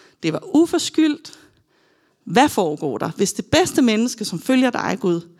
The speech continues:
hvis der kan ske det her, så giver to plus to ikke fire længere. Og heldigvis, så vandrede mig og Gud igennem det sammen, og vi er her stadig. Men det tog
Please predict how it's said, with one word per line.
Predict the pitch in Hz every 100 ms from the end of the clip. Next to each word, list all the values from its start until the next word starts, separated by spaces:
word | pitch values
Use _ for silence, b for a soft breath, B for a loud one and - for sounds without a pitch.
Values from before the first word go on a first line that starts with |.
| b b
hvis | - -
der |
kan | 185 196
ske | - 226
det | 262 247
her, | 214 - - b b b
så | - -
giver | - 269
to | - 262 196
plus | 156
to | - 220 220
ikke | -
fire | - 208 226 -
længere. | - - - _ B B B B B B B B B B B
Og | 233
heldigvis, | 233 294 302 262 226 214 - - - B B B B B
så | - 240
vandrede | 208 202 208 196
mig | 175 214
og | 214
Gud | 208 220 - -
igennem | 196 196 202 170 180
det | - 214 226 -
sammen, | - 277 254 190 - B B B B
og | - 196
vi | 214 208
er | 208
her | 175
stadig. | - 196 269 302 - B B B B _ B B B B
Men | 214 208
det | 214 214
tog | 220 190 185